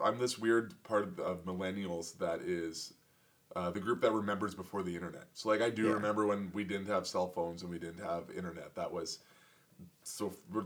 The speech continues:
Speaker 1: there's lots of people, like, only, like, three or four years younger than me who wouldn't have been cognizant or even have any
Speaker 2: <laughs>
Speaker 1: memories of before the internet. Like, I remember,
Speaker 2: Yeah.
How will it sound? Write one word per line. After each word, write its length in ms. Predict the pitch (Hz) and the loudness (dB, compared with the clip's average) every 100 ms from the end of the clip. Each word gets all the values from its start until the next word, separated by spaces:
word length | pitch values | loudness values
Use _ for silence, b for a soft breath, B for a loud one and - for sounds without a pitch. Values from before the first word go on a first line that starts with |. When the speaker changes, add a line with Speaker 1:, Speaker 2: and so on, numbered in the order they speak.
| 92 | 0
Speaker 1:
there's 200 | 110 98 | -2 2
lots 220 | 104 104 | 2 2
of 60 | - | -4
people, 260 | 98 85 82 | -8 -6 -4
like, 160 | 90 | -4
only, 220 | 98 110 101 | -2 -2 -2
like, 240 | 87 87 | -2 -4
three 240 | - 101 | -8 -4
or 60 | 95 | -4
four 220 | - 98 | -2 0
years 220 | 90 90 95 | 0 -2 -2
younger 260 | 90 98 | -2 -2
than 140 | 92 90 | -4 -4
me 140 | 87 | -6
who 160 | 85 104 | -6 -4
wouldn't 240 | 104 101 | -2 -2
have 80 | 95 | -2
been 140 | 92 90 | -4 -2
cognizant 680 | - 90 92 - 87 85 | -2 0 -2 -6 -8 -6
or 120 | 90 87 | -4 -2
even 220 | 85 87 | -4 -6
have 160 | 87 - | -6 -4
any 200 | 104 104 | -2 -2
Speaker 2:
<laughs> 0 | |
Speaker 1:
memories 500 | 95 90 92 87 87 | -4 -4 -2 -4 -6
of 140 | 85 | -10
before 480 | - - 87 78 73 b b b - | -10 -8 -4 -4 -8 b b b -8
the 60 | 95 | -4
internet. 220 | 85 98 | -2 2
Like, 120 | 107 | 8
I 80 | 131 | 10
remember, 340 | 127 120 113 | 8 6 4
Speaker 2:
Yeah. 60 | 104 | 2